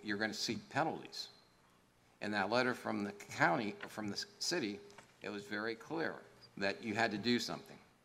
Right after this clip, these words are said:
or we're going to take an action. And that action will result in, in something. That something could have been a levy of cost, expense.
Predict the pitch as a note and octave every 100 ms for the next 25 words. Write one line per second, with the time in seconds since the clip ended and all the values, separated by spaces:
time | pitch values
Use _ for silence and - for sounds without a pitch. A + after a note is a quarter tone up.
0 | - - - - - - F2+ G2 A2 G#2
1 | G2 F#2+ F#2 F2+ F2+ E2+ - - - -
2 | - - F#2+ G#2 G#2 G2+ G2+ - G2 -
3 | G#2 F#2 E2+ F2 A2 G2+ E2 - - G2+
4 | F2 - - F2 - C#3 - - - -
5 | - - - - A2 - - D#3 D#3+ A2
6 | A2+ - - G#2 F#2+ G2+ G2+ G2+ G#2 A2+
7 | A2 A2 - F2 - - A#2 A2+ B2 -
8 | - - F#2 - - G#2 G#2 - -